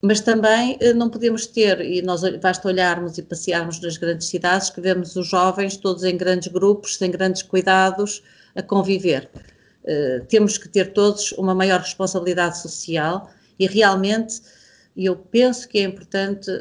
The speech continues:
nós, eh, todos nos focarmos na solução. Estamos aqui a discutir muitas vezes, eh, os problemas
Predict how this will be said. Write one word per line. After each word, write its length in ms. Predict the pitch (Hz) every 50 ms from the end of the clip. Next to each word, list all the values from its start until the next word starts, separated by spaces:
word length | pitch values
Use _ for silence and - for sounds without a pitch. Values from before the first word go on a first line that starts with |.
| -
nós, 480 | 170 180 185 175 170 170 170 - - - -
eh, 220 | - 170 160 156
todos 380 | 156 - - 214 214 208 208 -
nos 140 | 208 196 190
focarmos 840 | - - 175 - - - 170 170 170 170 170 175 175 - - - _ - - - -
na 140 | 170 185 185
solução. 540 | 185 - - 180 170 - - 139 135 147 - _ _ _ _ _ _ _ _ _ _
Estamos 480 | _ - 190 185 185 175 180 185 - -
aqui 340 | 185 - _ - 190 185 180
a 40 | 165
discutir 460 | 170 - - - 190 160 196 180 175
muitas 320 | 175 185 180 - 185 160
vezes, 460 | 151 170 180 175 170 165 165 - - -
eh, 460 | 165 165 160 160 160 156 - 160 -
os 140 | - 165 -
problemas 720 | - - 170 165 170 170 170 180 190 208 214 220 214 -